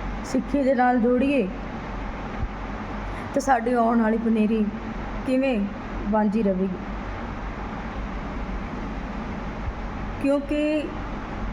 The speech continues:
ਅਸੀਂ ਸਾਰੇ ਚਾਹੁੰਦੇ ਹਾਂ ਕਿ ਸਾਡੇ ਬੱਚੇ ਚੰਗੇ ਪੜ੍ਹਨ ਲਿਖਣ, ਵਧੀਆ ਸਕੂਲਾਂ 'ਚ ਜਾਣ,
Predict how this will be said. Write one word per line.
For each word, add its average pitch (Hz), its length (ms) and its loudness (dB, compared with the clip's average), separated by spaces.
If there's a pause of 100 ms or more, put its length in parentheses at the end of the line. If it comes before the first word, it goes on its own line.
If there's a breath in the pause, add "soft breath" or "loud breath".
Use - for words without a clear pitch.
(280)
ਅਸੀਂ 262 180 0
ਸਾਰੇ 262 360 4
ਚਾਹੁੰਦੇ 277 480 6
ਹਾਂ 226 120 6 (1700)
ਕਿ 277 640 4
ਸਾਡੇ 240 380 6
ਬੱਚੇ 226 400 4
ਚੰਗੇ 226 380 4 (100)
ਪੜ੍ਹਨ 226 320 6
ਲਿਖਣ, 220 400 4
ਵਧੀਆ 226 320 4
ਸਕੂਲਾਂ 220 420 2
'ਚ 220 100 2
ਜਾਣ, 214 360 4